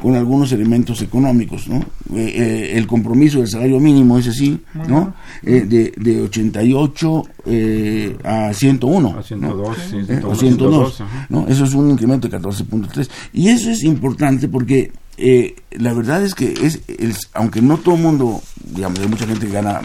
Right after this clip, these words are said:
Speaker 1: arriba del salario mínimo, pero t-, tenemos que hay ochenta por ciento de los trabajadores en México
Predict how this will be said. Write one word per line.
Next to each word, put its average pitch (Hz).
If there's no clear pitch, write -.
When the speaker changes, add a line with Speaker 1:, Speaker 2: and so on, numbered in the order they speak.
Speaker 1:
arriba 101
del 104
salario 110
mínimo, 123
pero 123
t-, -
tenemos 151
que 135
hay 147
ochenta 170
por 113
ciento 123
de 98
los 92
trabajadores 98
en 92
México 120